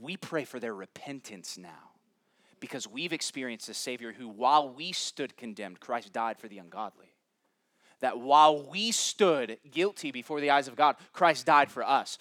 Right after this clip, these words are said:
So when we look to our enemies, we don't ask God to rain fire on them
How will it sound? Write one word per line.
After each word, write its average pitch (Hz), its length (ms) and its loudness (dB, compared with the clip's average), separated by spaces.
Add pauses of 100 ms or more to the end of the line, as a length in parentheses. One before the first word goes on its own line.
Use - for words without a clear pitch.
(120)
So - 140 -2
when 180 140 0
we 175 100 2
look 208 240 2
to 240 100 4
our 208 200 12
enemies, 208 440 4
we 175 120 0
don't 233 200 4
ask 220 300 10
God 233 200 10
to 208 60 2
rain 196 240 2
fire 254 500 8
on 165 220 8
them 143 280 -4